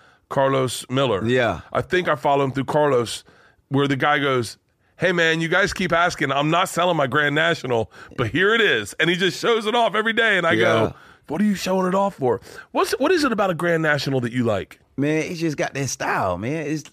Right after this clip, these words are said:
Speaker 2: it, look at it, it got that, it's that G body, it got that lean to it, it got that talk to it, and it just, and it's, you, that turbo is, it whistles when you mash the gas, and you know, it just got that thing. My dad had one, and it's something about a Grand National,
Speaker 1: Kevin
Speaker 2: man.
Speaker 1: Hart has a Grand National.
Speaker 2: Yep,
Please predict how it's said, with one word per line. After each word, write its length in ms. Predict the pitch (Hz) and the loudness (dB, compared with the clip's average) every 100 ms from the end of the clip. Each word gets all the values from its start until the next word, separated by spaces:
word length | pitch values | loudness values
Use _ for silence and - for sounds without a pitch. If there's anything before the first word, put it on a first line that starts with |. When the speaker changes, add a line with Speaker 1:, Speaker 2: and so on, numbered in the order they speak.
| - | -14
Speaker 2:
it, 180 | 165 | -10
look 180 | 160 190 | -8 -6
at 100 | 151 | -4
it, 80 | 135 | -4
it 20 | |
got 180 | 151 165 | -6 -4
that, 240 | 139 127 - - - _ | -2 -2 -6 -16 -20 _
it's 120 | 139 | -10
that 160 | 135 127 | -8 -6
G 220 | 110 160 | -2 -4
body, 320 | 131 135 110 | -2 -2 -2
it 40 | 107 | -2
got 160 | 127 | -4
that 140 | 117 127 | -2 -2
lean 300 | 127 143 139 | 0 -2 -4
to 180 | 135 107 | -4 -6
it, 60 | 98 | -4
it 20 | |
got 160 | 107 - | -6 -6
that 160 | 113 | -8
talk 240 | - 135 - | -4 -6 -6
to 200 | 104 85 | -10 -10
it, 80 | - | -10
and 120 | - 101 | -14 -12
it 100 | 98 | -10
just, 340 | 107 104 107 _ - - _ - | -8 -8 -12 _ -20 -20 _ -8
and 160 | 110 | -4
it's, 160 | 117 107 | -4 -4
you, 200 | 120 110 | -10 -8
that 180 | 107 104 | -6 -4
turbo 480 | - 135 123 131 131 | -2 -2 0 0 0
is, 960 | 98 90 - - - - 101 - - - | -2 0 0 2 2 4 4 4 2 0
it 60 | 104 | -2
whistles 340 | 104 135 127 | 0 0 0
when 120 | 123 | 0
you 120 | 127 123 | 0 0
mash 180 | 120 | 0
the 100 | 117 | -2
gas, 480 | 107 104 113 131 135 | -4 -2 0 -2 -4
and 200 | 101 101 | -10 -10
you 240 | 90 90 131 | -10 -8 -6
know, 240 | 113 214 - - - _ - | -4 -6 -14 -20 -20 _ -16
it 100 | 120 | -12
just 260 | 143 131 | -10 -10
got 200 | 135 131 | -8 -8
that 160 | 135 135 | -8 -8
thing. 320 | 135 156 98 | -8 -8 -6
My 100 | 98 | -8
dad 320 | 95 110 131 | -4 -2 0
had 220 | 123 113 104 | -2 -4 -6
one, 260 | 104 123 | -8 -8
and 240 | 113 92 - - _ _ _ _ _ | -10 -12 -14 -20 _ _ _ _ _
it's 120 | - | -10
something 180 | 214 - | -6 -2
about 120 | 139 | -2
a 60 | 110 | -2
Grand 300 | 104 101 92 | -4 -4 -4
National, 200 | 104 - | -4 -2
Speaker 1:
Kevin 220 | 214 220 | -2 -2
Speaker 2:
man. 80 | 143 | 0
Speaker 1:
Hart 260 | 175 180 120 | 0 0 0
has 260 | 139 131 | -2 -2
a 80 | 123 | -4
Grand 400 | 101 120 123 113 | -4 -2 0 0
National. 400 | 110 95 - 87 | 0 -2 -4 -4
Speaker 2:
Yep, 220 | 101 - | -2 -2